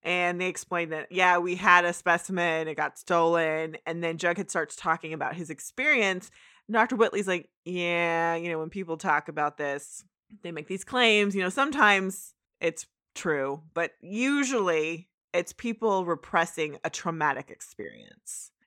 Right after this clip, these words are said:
And Tabitha's like, "Okay, well, if they're telling the truth, you know, what do we do?" And Doctor Whitley kinda just, she's like, "Well, you know, I do believe that some people are telling the truth, but I have a support group for people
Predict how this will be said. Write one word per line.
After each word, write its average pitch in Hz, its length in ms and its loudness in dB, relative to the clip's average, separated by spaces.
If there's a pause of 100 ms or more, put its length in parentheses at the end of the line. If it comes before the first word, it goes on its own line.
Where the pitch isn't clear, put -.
(120)
And 170 300 2
Tabitha's 175 420 -2
like, 165 160 -2
"Okay, 185 280 0
well, 160 420 0 (120)
if 147 120 -8 (220)
they're 147 160 -4
telling 143 240 -6
the 139 60 -8
truth, 160 480 -6
you 151 100 -10
know, 127 260 -8 (280)
what 147 260 -6
do 143 100 -2
we 131 120 -8
do?" 92 340 -8
And 113 200 -14 (280)
Doctor 220 400 6
Whitley 190 420 2
kinda 160 440 -4 (260)
just, - 440 -8
she's 175 140 -4
like, 185 140 -2
"Well, 254 180 4
you 320 120 -2
know, 269 200 4
I - 160 2
do 247 380 -2
believe 220 380 0
that 196 120 -4
some 202 180 -2
people 190 200 -4
are 170 60 -2
telling 156 200 -6
the 165 80 -8
truth, 359 300 -2
but 202 180 2
I 196 60 6
have 220 200 2
a 214 40 -4
support 214 460 -4
group 180 200 -4
for - 140 -14
people 143 640 -8